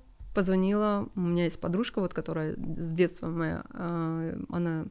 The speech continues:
живёт не в этой стране, и я никому никогда не рассказывала о своих вообще каких-то,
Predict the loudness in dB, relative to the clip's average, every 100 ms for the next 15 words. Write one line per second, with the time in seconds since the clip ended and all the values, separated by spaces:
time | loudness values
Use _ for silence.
0 | -8 -4 -2 -2 -6 -4 0 2 0 -2
1 | -4 -2 2 2 0 -4 -14 -14 -16 -18
2 | -2 2 4 4 4 4 4 4 4 4
3 | 2 6 6 8 4 0 -2 0 0 0
4 | 2 2 2 -2 0 -2 -2 -6